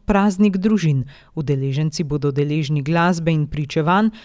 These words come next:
sledilo bo molitveno bdenje z rožnim vencem ob sklepu Marijinega meseca. Ob tej priložnosti bodo udeležencem razdelili tudi deset tisoč izvodov nove izdaje Svetega pisma za otroke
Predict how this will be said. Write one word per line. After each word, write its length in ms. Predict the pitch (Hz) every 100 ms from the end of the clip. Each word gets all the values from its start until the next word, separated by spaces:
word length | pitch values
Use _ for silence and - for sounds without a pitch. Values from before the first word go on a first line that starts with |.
| -
sledilo 520 | - 269 214 220 214
bo 140 | 185
molitveno 580 | 175 139 151 147 156 139
bdenje 460 | 131 139 160 180 160
z 80 | 151
rožnim 360 | 165 160 143 127
vencem 480 | 160 185 - 202
ob 180 | 202 196
sklepu 420 | - 196 190 190
Marijinega 640 | 196 208 180 135 143 151 196
meseca. 600 | 190 127 - 147 - 131 - - - - -
Ob 180 | 156
tej 160 | - 135
priložnosti 800 | 139 143 156 190 175 185 - 190
bodo 320 | 156 139 139
udeležencem 800 | 139 135 143 165 170 165 165 156
razdelili 680 | 160 143 160 170 180 175
tudi 300 | 165 208 196
deset 440 | 175 185 - 226 226
tisoč 360 | 220 175 156
izvodov 520 | 143 113 135 131 165 175
nove 380 | 160 170 175
izdaje 420 | 160 127 156 151 156
Svetega 480 | - 165 160 143
pisma 400 | 139 190 - 160
za 140 | 135 139
otroke 560 | 123 170 185 190 196